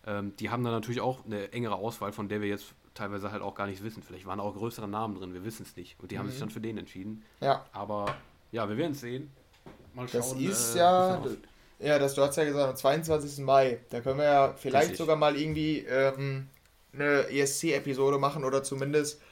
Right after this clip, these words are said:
Speaker 2: uns, äh, mal irgendwie
Speaker 1: Länger.
Speaker 2: eine längere Zeit damit beschäftigen in einer
Speaker 1: Ja.
Speaker 2: Episode. Finde ich ganz cool. Vielleicht mal unsere
Speaker 1: Ja.
Speaker 2: Favoriten nennen oder so. In, irgendwas in der Richtung können wir von mir aus
Speaker 1: Ja.
Speaker 2: gerne machen. Also ist ja noch ein bisschen
Speaker 1: Quasi.
Speaker 2: Zeit bis dahin, aber können wir uns auf
Speaker 1: Genau,
Speaker 2: jeden Fall
Speaker 1: ja.
Speaker 2: mal notieren.
Speaker 1: Ja, falls ihr da, äh,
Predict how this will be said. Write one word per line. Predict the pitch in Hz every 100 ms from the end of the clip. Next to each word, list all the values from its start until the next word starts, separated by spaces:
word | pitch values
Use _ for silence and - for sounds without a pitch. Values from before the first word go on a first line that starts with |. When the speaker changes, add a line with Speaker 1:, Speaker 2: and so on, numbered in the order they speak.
| - _
Speaker 2:
uns, | - 143 139 -
äh, | 120 131 131
mal | 110 - 135 -
irgendwie | 92
Speaker 1:
Länger. | 98 -
Speaker 2:
eine | 90 131
längere | 120 143 135 135
Zeit | 139 139
damit | 143 139
beschäftigen | 135 135 156 - 131
in | 110
einer | 123
Speaker 1:
Ja. | 131
Speaker 2:
Episode. | 127 120 123 139
Finde | 139 135
ich | 135
ganz | 127 -
cool. | 135 135
Vielleicht | 127 127 120
mal | 127
unsere | 123 -
Speaker 1:
Ja. | 127
Speaker 2:
Favoriten | 123 117 127 135
nennen | 131 135
oder | 131
so. | 131 135
In, | 117 127
irgendwas | - 127 131 127
in |
der | 123 131
Richtung | 131 131
können | 120 127
wir | 123
von | 127
mir | 131
aus | 131
Speaker 1:
Ja. | -
Speaker 2:
gerne | 127 127
machen. | 123 123 120 - _
Also | - 131
ist |
ja | 151
noch | 139
ein |
bisschen | 117 98
Speaker 1:
Quasi. | -
Speaker 2:
Zeit | 139 156 -
bis | 151
dahin, | 143 143 143
aber | 123 123 120 - _ _ _
können | - 139
wir | 139
uns | 135
auf | 131
Speaker 1:
Genau, |
Speaker 2:
jeden | 139
Fall | 139
Speaker 1:
ja. | 131
Speaker 2:
mal | 131
notieren. | 120 131 123 - - _ _ _ _
Speaker 1:
Ja, | 117 110 -
falls | - 113 110
ihr | 131
da, | 131 123 95 117 117
äh, | 117